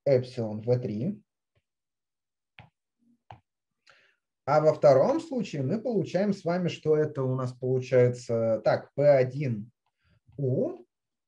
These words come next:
выводится в М, э, в П три эпсилон. А на самом деле П два равно П три, поэтому у нас получается П два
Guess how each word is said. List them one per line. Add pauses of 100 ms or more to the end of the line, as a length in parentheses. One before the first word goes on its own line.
выводится
в
М, (680)
э,
в
П (140)
три
эпсилон. (840)
А
на
самом
деле
П
два
равно
П
три,
поэтому
у
нас
получается
П
два